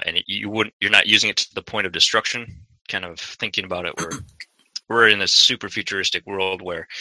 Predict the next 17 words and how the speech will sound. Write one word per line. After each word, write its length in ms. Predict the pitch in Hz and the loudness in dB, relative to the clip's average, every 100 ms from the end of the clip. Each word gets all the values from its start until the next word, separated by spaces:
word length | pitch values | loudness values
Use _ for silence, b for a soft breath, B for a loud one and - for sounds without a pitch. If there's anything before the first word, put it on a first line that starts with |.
| B B B - | B B B -14
um, 240 | 85 82 _ _ _ _ | -12 -12 _ _ _ _
they're 160 | - 95 | 0 2
able 220 | 90 92 | 0 -6
to, 320 | - 92 82 80 _ | -4 -6 -6 -14 _
to 140 | - | -10
use 180 | 95 92 | -8 -4
just 200 | - 92 | -2 -2
very 240 | - 87 85 | -6 -10 -4
small 340 | - 98 90 | -4 -4 -8
amounts 300 | 87 87 87 | -4 -4 -4
of 100 | 87 | -8
it 100 | 87 | -10
to 60 | - | -8
get 140 | - | -8
what 100 | - | -8
they 100 | - | -12
want. 200 | - - | -10 -12